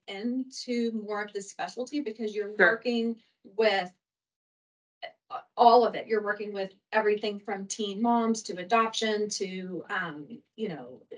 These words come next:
Speaker 1: uh, fetal demises, full term, to miscarriage, to termination, to,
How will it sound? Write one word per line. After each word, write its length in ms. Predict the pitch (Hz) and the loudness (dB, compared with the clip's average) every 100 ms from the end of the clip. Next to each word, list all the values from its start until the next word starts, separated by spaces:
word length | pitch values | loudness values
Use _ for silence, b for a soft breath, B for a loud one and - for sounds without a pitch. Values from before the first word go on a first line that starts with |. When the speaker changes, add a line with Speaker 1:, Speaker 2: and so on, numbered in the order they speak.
| - | -10
Speaker 1:
uh, 200 | 170 156 | -10 -10
fetal 380 | - 220 208 | 0 0 0
demises, 720 | 196 196 208 214 214 214 208 - | -4 -4 2 2 4 6 4 2
full 260 | - - | -10 -8
term, 540 | 170 - 226 220 214 214 | -8 0 2 4 2 0
to 180 | 220 180 | -2 -2
miscarriage, 840 | 214 233 226 - 208 190 185 185 - | 4 4 4 2 4 4 2 -4 -4
to 260 | 185 185 175 | -4 -4 -6
termination, 880 | - 214 208 214 214 214 214 190 185 | -4 -2 0 6 6 6 2 -2 -2
to, 500 | - 202 196 190 | 4 8 8 6